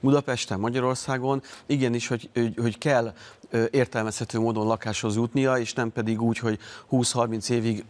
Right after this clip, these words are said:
<clears throat> kell neki spórolni, vagy bárki, egy családnak spórolni ahhoz, hogy egy lakáshoz juthasson.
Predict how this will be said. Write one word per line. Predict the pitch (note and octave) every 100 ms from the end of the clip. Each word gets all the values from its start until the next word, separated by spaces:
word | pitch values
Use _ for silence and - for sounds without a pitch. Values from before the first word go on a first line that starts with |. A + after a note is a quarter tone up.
| -
<clears throat> | E3 D#3+ D3+ - A2+
kell | - A2+
neki | A2+ A2+
spórolni, | - - A2+ G#2+ G#2+
vagy | G#2+ G#2+
bárki, | A2+ G#2+
egy | A2 G#2+
családnak | - A2 G#2
spórolni | G#2 A2+
ahhoz, | A2+ G#2+
hogy | G#2
egy | G#2+
lakáshoz | - G2+ - F#2+
juthasson. | A2 - B2 - C3+